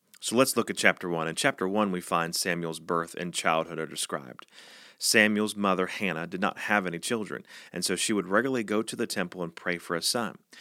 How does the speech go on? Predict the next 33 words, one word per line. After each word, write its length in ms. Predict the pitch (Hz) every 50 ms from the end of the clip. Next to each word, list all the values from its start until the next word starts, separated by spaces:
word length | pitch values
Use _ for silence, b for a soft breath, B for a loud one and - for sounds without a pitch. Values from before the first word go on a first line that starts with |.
| B B B
Hannah 180 | B 113 107 98
was 160 | 95 95 -
so 200 | - 123 127 123
desperate 720 | 113 92 110 117 123 - - - - 82 - - _ _ b b b b b b b b _ _ - -
that 160 | 82 98 95
if 100 | 92 -
the 120 | - 90
Lord 280 | 87 98 104 104 98 95
gave 260 | 110 113 113 117 -
her 120 | - 107 101
a 80 | 101
son, 480 | - - - 143 117 95 92 92 90 92
she 180 | - - 104
promised 500 | 92 - - - 92 90 87 95 - -
to 60 | - 87
dedicate 580 | 85 92 104 101 104 98 - 101 85 - -
him 180 | - 82 80 87
to 100 | - -
the 100 | - 95
Lord 360 | 87 82 76 73 76 76 - B B B B B B B
as 200 | - 90 85 87
a 40 | 85
Nazarite. 720 | 87 92 95 101 95 92 78 62 58 - - _ - - _ B B B B B
In 160 | 104 104 107
due 200 | 104 113 117 123
time, 440 | 123 - 127 110 98 87 90 98 98
Hannah 260 | 98 98 95 95 92
does 280 | 90 87 95 101 104 98
give 200 | 101 107 95 85
birth 260 | 98 98 104 104 - -
to 80 | 110
a 60 | 113 107
son, 400 | - - 90 80 78 78 80